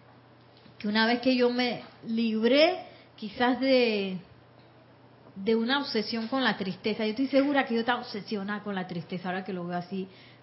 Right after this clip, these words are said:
retrospectivamente, porque yo era una lloradera todos los días, si no era una cosa era otra, si no buscaba algo para llorar, yo no sé, y brava y no sé qué, <laughs> por situaciones que pasaban en aquel entonces.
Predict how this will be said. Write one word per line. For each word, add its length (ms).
retrospectivamente, 1200
porque 180
yo 80
era 100
una 180
lloradera 600
todos 160
los 140
días, 280
si 160
no 80
era 100
una 260
cosa 300
era 160
otra, 380
si 120
no 140
buscaba 440
algo 200
para 140
llorar, 360
yo 140
no 140
sé, 200
y 120
brava 480
y 60
no 100
sé 180
qué, 220
<laughs> 840
por 100
situaciones 600
que 120
pasaban 440
en 100
aquel 200
entonces. 560